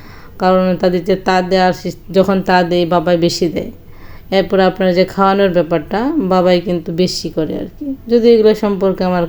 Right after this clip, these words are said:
আগেই বলেছি, কোনো আইডিয়া ছিল না। দেখুন চোখ ফুটে গেছে, কতটা সুন্দর লোম হয়ে গেছে অনেকগুলা। আমি কিন্তু এখন পর্যন্ত তাকে ধরিনি। এই যে দেখুন কতটা দুষ্টামি করতেছে ও বারবার।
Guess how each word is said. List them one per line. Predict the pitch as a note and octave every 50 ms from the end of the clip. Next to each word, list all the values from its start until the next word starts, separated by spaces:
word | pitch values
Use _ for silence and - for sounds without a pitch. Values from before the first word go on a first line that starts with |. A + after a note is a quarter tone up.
| F3+ - -
আগেই | - F#3 F#3 F3+ G3 F#3+ F#3
বলেছি, | F3 F3+ F3 F3+ F3+ - F#3+
কোনো | F#3 - - F#3 F3+
আইডিয়া | F3+ F3 F3 E3+ E3 F3+ F3 E3
ছিল | E3 - F#3 E3 F3
না। | E3+ E3+ E3 G3+ - - - - - - -
দেখুন | F#3 G3 F#3+ G3 G#3 F#3+ F#3 F3 - - F3+ F3 F3 F3+ E3+ -
চোখ | G3 F#3+ F#3+
ফুটে | - G3+ F3+ F#3+ F#3
গেছে, | F3 F#3+ F#3+ -
কতটা | - F#3 F3+ - F#3 G3+
সুন্দর | F3+ - - F#3 F#3 F#3 G3 G#3 A#3 D4 D#4 - - - - - - - - - - - - - - -
লোম | G3+ G3 G#3 G#3+
হয়ে | G3 G#3 G#3+ G3+ F#3+
গেছে | G3 G3 G3 F#3+ G#3+
অনেকগুলা। | G3 G3 G3 F#3+ F3 F3+ F#3 F3+ F#3 G#3+ D4+ - - - - - - - - - - - - - - - - - - - - - - - -
আমি | - G#3 G3+
কিন্তু | G3+ A3+ A#3 G#3 A3
এখন | A3 A3+ A#3 B3 A#3+ A3+
পর্যন্ত | G#3+ A3 G#3 G#3+ A3 A3 G#3 -
তাকে | G#3+ G3 G#3 F3+ F#3 G3+
ধরিনি। | F#3 F#3+ G#3 A3+ G#3 G3+ F3+ D#3+ D3 C3+ C#3 - - - -
এই | F#3+ G3+ G#3
যে | F#3 F#3+
দেখুন | F3 F3+ F3+ F3+ - F3 D#3+ E3 -
কতটা | - G#3+ G#3 G#3 - G#3+ G#3 A3 A3
দুষ্টামি | G3 G#3 G#3 - - - G#3+ G#3 G3+ G3
করতেছে | F#3+ F#3 F#3 - - G3+ G3 - A#3+ B3 D4 - - - - - - - - - - - - -
ও | - F3 F3+ F3+ F#3 F#3 F3+
বারবার। | F3 F#3+ F#3 F#3 F#3 F#3+ F#3+